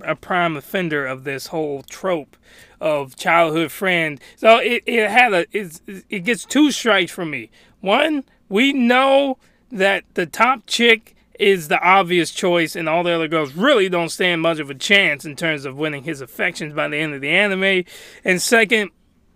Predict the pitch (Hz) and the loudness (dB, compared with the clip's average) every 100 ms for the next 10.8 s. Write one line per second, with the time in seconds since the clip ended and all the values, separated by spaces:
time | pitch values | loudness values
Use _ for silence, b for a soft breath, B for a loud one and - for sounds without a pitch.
0 | _ - 196 196 160 170 - 170 135 - | _ -2 0 2 0 -4 -4 -8 -8 -12
1 | 117 - _ _ _ - 180 214 185 - | -16 -18 _ _ _ -10 -2 -2 -2 -6
2 | b 262 269 226 196 160 131 123 _ b | b 0 4 4 2 -2 -6 -12 _ b
3 | b b b - 320 415 - 269 214 120 | b b b 4 8 8 8 2 2 2
4 | 104 - - - _ _ b b b - | -4 -18 -20 -20 _ _ b b b 2
5 | 247 349 508 - 320 294 294 226 - _ | 2 2 0 2 2 4 2 -2 -8 _
6 | - 277 294 277 262 226 233 214 190 190 | 4 6 6 2 -2 4 6 6 4 2
7 | 196 185 160 214 196 180 165 - 175 165 | 2 0 -4 0 2 2 -2 -4 -4 -4
8 | 143 123 - 180 143 127 139 170 190 196 | -4 -12 -2 -2 -2 -4 -2 0 0 0
9 | 190 180 151 151 170 156 160 175 185 165 | 0 -2 -2 -4 -4 -4 -4 -4 -6 -8
10 | 160 160 170 165 170 170 175 175 | -6 -6 -6 -6 -6 -6 -6 -10